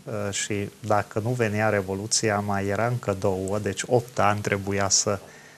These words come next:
aștepte și după șase ani ne-am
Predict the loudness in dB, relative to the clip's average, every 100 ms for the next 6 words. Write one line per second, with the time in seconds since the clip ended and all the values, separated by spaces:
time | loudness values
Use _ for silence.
0 | -20 -20 -10 -6 -4 -2 -4 -4 -4 -2
1 | -2 -8 -18 -16 -6 -4 -4 -6 -14 -20
2 | -20 -18 -2 0 0 0 2 2 2 2
3 | 0 -2 -4